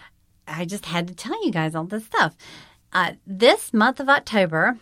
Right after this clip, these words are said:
there are so many things that are going on. There is something called Inktober that I am participating in. It is an artist type thing where on each day of October, one through thirty-one,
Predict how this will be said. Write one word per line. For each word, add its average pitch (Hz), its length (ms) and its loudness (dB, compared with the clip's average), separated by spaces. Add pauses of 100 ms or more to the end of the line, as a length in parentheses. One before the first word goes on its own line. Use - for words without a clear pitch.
(120)
there 220 220 2
are 240 40 2
so 240 220 2
many 269 200 4
things 226 320 -2
that 196 120 0
are 196 80 -2
going 180 460 0
on. 151 500 -2 (260)
There 180 400 -2
is 170 220 -4
something 190 300 -4
called 196 300 2
Inktober 208 640 -2 (340)
that 170 120 0
I 165 120 4
am 170 140 0
participating 151 680 -8
in. 202 380 -4
It 165 260 -6
is 156 380 -4
an 151 240 -6
artist 254 460 -4 (200)
type 185 320 -10
thing 151 420 -6 (460)
where 156 360 0 (360)
on 180 220 4
each - 440 -4
day 180 420 -4
of 165 140 -2
October, 160 840 -4
one 160 240 -2
through 254 220 -10
thirty-one, 180 920 -4